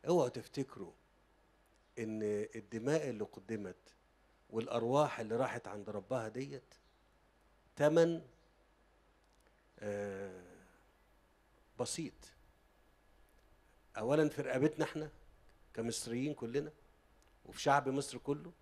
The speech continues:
وأيضًا عند الله سبحانه وتعالى. وأنا الكلام ده كررته وقلته قبل كده وبقوله تاني، خلي بالكم، انتم كنتوا سبب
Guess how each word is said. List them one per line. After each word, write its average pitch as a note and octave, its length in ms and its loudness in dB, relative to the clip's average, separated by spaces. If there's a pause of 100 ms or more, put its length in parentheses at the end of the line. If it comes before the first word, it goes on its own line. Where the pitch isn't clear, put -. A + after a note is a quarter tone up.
(1200)
وأيضًا D3 420 4
عند C3+ 180 0
الله D3+ 160 2
سبحانه C#3+ 380 -4
وتعالى. A#2+ 380 -8 (1120)
وأنا B2 140 2
الكلام C#3 300 0
ده D3 100 0
كررته C3+ 480 -2
وقلته A#2+ 340 -4
قبل G#2+ 160 -6
كده B2+ 260 0
وبقوله B2 300 0
تاني، A#2+ 440 -2 (960)
خلي E3+ 260 -2
بالكم، C3 460 0 (1040)
انتم D#3+ 260 0
كنتوا - 280 -8
سبب B2 360 4